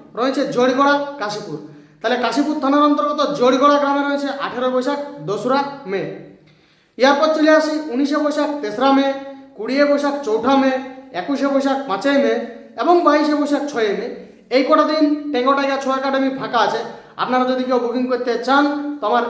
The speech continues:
স্ক্রিনে দেওয়া নাম্বারে অতি সত্বর কল করে যোগাযোগ করে বুকিং করে নেবেন, অথবা আপনারা এই চ্যানেলের মাধ্যমেও বুকিং করতে পারেন। এরপর চলে আসি তেইশে বৈশাখ, অর্থাৎ,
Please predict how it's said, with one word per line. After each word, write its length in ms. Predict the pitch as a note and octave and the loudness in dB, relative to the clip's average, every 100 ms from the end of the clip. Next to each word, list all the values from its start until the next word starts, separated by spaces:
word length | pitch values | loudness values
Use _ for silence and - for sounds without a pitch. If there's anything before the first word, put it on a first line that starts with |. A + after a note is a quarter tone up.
| - | -6
স্ক্রিনে 260 | - A#3 A#3 | -8 -4 0
দেওয়া 140 | A#3+ | 0
নাম্বারে 240 | A#3 A#3 A#3+ | 0 0 0
অতি 120 | A3 G#3+ | 0 -2
সত্বর 220 | G#3+ - B3 | -6 -6 -6
কল 120 | F#3 F3+ | -4 -4
করে 120 | G#3+ A3+ | -4 -4
যোগাযোগ 220 | F3 F3+ F3+ | -4 -4 -2
করে 120 | A#3 D#4 - - | -2 -2 -4 -10
বুকিং 200 | F3+ F#3+ F#3+ | -10 -8 -4
করে 140 | C4 D#4 - G3 | -2 -4 -6 -4
নেবেন, 240 | G3+ F3 C#3+ - - - - | -2 -2 -4 -10 -16 -8 -2
অথবা 200 | B3+ C#4 | 2 2
আপনারা 240 | B3+ A#3 B3 B3 - | 2 0 -2 -2 0
এই 80 | A3+ A#3+ | 0 0
চ্যানেলের 360 | G#3 A3+ A#3 A3+ | -2 -2 -2 -2
মাধ্যমেও 380 | A3+ A3 C#4 E4+ F4 - - - F3 | 0 2 4 4 2 -4 -12 -16 -12
বুকিং 200 | F#3 G3+ G3+ | -8 -6 -6
করতে 200 | - C4+ - | -6 -6 -4
পারেন। 220 | F3 C#3 - - - - - _ _ _ _ - _ _ - | -4 -4 -10 -14 -18 -20 -20 _ _ _ _ -20 _ _ 0
এরপর 320 | B3 D4 E4 D#4 | 2 4 2 0
চলে 140 | D#4 D#4+ | 2 4
আসি 120 | D#4+ E4 C#4 | 2 0 2
তেইশে 280 | C#4+ D4+ D#4 | 4 4 2
বৈশাখ, 300 | D4+ D4+ D4+ D4+ - - - - | 2 2 0 -4 -10 -18 -16 -8
অর্থাৎ, 180 | A3 A3 | -8 -8